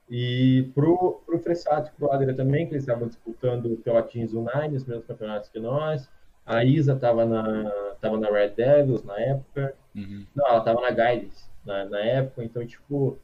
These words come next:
Speaker 1: tinha esse peso da galera, tá ligado? O único que não, não jogava nada, tipo, era o Juba. E a gente não tinha como focar no time universitário, então a gente foi no foda-se, tá ligado? E quando a gente
Speaker 2: Uhum.
Speaker 1: chegou lá, tipo, porra, a gente descobriu que a A M B estudou a gente, tá ligado?
Speaker 2: <laughs>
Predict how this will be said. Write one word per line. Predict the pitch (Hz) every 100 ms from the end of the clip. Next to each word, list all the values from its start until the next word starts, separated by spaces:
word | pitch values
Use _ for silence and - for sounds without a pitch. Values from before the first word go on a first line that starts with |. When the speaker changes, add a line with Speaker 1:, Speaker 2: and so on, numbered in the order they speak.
| _ -
Speaker 1:
tinha | - 202 202
esse | 202 143
peso | - 147 131 110
da | 104
galera, | 101 98 95 90
tá | 85
ligado? | 90 95 98 92 95 -
O | 135
único | 185 202
que |
não, | 185 175
não | 170 165
jogava | 156 156 156
nada, | 151 143 139 156 156
tipo, | - -
era | 170
o | 190
Juba. | 175 202 135 - - - - - -
E |
a | 156
gente | 165 170
não | 196 196
tinha | - 220
como | 214 185 147
focar | - 143 - 135
no | 123 -
time | - 120
universitário, | 113 110 107 - - 113 101 92 95
então | 113 131 160 _ _ - - - _ _ _ _
a | 127
gente | 147 151
foi | - 123
no | 135
foda-se, | 139 254 - - -
tá |
ligado? | 110 110 113 -
E |
quando | - 120 131
a |
gente | 147
Speaker 2:
Uhum. |
Speaker 1:
chegou | 175 165 147
lá, | 131 156
tipo, | - - - -
porra, | 139 123
a |
gente | 110
descobriu | - 120 113 123
que | 127
a | 165
A | 170
M | 170 143
B | 131
estudou | 135 202 190
a | 220
gente, | 190 170 185 -
tá | 117
ligado? | 110 110 113 113
Speaker 2:
<laughs> | 113